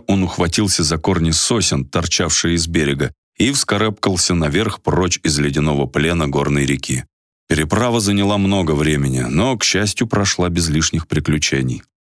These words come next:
«Молодец, Ярослав!» — похвалил его кот.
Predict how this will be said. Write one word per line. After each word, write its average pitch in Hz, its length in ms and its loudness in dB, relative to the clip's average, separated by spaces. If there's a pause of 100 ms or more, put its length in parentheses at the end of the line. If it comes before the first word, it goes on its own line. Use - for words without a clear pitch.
(120)
«Молодец, - 1200 0
Ярослав!» — 82 1300 -2 (240)
похвалил 71 420 0
его 69 220 0
кот. 67 320 -4